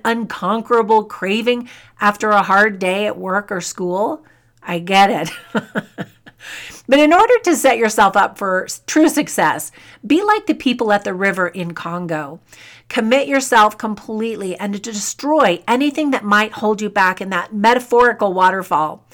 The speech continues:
It's asking a lot, but if you truly want to achieve your goal, you have to take drastic action. So look at the things that you surround yourself with to see if they're serving you anymore in the person you truly want to be. If not,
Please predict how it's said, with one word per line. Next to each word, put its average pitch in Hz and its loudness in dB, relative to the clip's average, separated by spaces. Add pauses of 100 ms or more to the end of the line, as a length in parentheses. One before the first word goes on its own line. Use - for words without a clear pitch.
(1080)
It's 277 2
asking 415 4
a 220 2
lot, 214 6
but 226 0
if 226 -2
you 247 -2
truly 320 -2
want 196 0
to 240 -2
achieve 254 -2
your 254 0
goal, 247 2
you 220 -4
have 254 -6
to 262 -6
take 262 -4
drastic 185 -6
action. 170 -6 (500)
So - -2
look 277 2
at 349 0
the 392 0
things 254 0 (100)
that 214 -2
you 226 -6
surround 240 0
yourself 196 0
with 170 -6
to 214 -8
see 285 -2
if 302 -4
they're 233 0
serving 285 -2
you 165 -6
anymore 175 -6
in 185 -10
the 202 -6
person 226 -4
you 190 -10
truly 190 -6
want 170 -6
to 180 -12
be. 156 -10
If 170 -14
not, 202 2